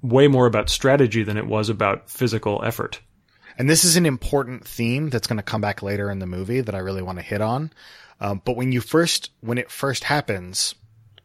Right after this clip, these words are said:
Speaker 2: I'm always a little bit like, "Well, this, this is kind of a cheat. Like,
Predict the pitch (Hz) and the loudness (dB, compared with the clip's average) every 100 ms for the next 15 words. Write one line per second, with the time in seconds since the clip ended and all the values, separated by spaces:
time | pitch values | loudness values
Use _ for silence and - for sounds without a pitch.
0 | _ _ _ _ - 143 175 175 151 156 | _ _ _ _ -2 2 2 2 2 2
1 | 156 147 113 107 - _ _ _ _ 160 | 2 0 -2 -6 -6 _ _ _ _ -4
2 | 175 320 - - _ 247 - - 262 180 | 0 0 0 -4 _ -2 0 2 2 2
3 | - 285 196 - - - - 113 101 143 | 2 2 2 -6 -20 -20 -6 -2 0 -2